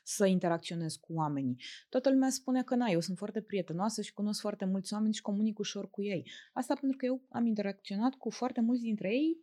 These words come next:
online. Nu știu, am vorbit destul de multă vreme pe mail, uh, am vorbit pe chat, pe Facebook, uh, mi-au scris pentru diverse, poate ne-am mai auzit la telefon într-un context sau în altul,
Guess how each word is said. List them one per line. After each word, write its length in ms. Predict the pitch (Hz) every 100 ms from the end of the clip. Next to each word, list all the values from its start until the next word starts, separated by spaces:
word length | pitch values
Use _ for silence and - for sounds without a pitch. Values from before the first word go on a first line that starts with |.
| 330
online. 500 | 311 320 330 160 147 - - _ 349
Nu 60 |
știu, 140 | - 180
am 80 |
vorbit 240 | 220 254 220
destul 260 | 202 -
de 80 | 196
multă 260 | 190 180 180
vreme 280 | 175 180 175
pe 120 | 170
mail, 460 | 151 135 139 135 113 - - -
uh, 560 | 180 185 196 196 190 196
am 480 | 226 233 233 226
vorbit 400 | 220 226 190 190
pe 140 | - -
chat, 280 | - 180 -
pe 120 | 185
Facebook, 640 | 185 147 165 147 156 -
uh, 160 | 170 175
mi-au 180 | 170 175
scris 320 | 165 165 165
pentru 280 | - 165 170
diverse, 680 | 175 151 143 135 - 165 151
poate 220 | 247 254
ne-am 140 | 247 247
mai 140 | 226
auzit 240 | 233 202 208
la 100 | 202
telefon 560 | 196 214 - 165 170
într-un 260 | 170 170 175
context 400 | 180 185 175 -
sau 180 | 190 196
în 120 | 160
altul, 380 | 143 131 143